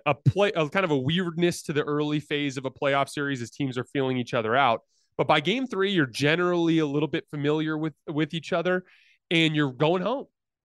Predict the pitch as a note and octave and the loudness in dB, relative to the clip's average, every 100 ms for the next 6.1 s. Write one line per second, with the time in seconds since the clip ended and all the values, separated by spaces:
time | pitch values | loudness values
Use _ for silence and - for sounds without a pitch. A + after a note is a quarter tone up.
0 | _ _ _ _ - E3+ D#3+ D3+ D#3 D3+ | _ _ _ _ -2 0 2 0 -2 -2
1 | D#3+ - E3 F#3+ A3 F3+ F#3+ - F#3 F#3 | -10 -4 0 2 0 -2 -6 -8 -2 0
2 | D3+ B2+ C#3 B2 C#3+ E3+ F3+ F3 E3+ B2+ | 0 0 -2 -2 -2 -2 -2 0 0 0
3 | B2 E3 E3+ - F3 F3 - E3+ E3+ D#3+ | -4 -4 -4 -4 -4 -4 -4 -2 0 0
4 | C3 D3+ D3 - - D4+ C4 - A#3 G#3+ | 0 -2 -2 -6 -6 -6 -6 -2 0 2
5 | E3 - F3+ E3 D#3+ D#3 C3+ A#2+ - B2+ | 0 2 0 2 0 2 2 0 -2 -4
6 | A#2 | -6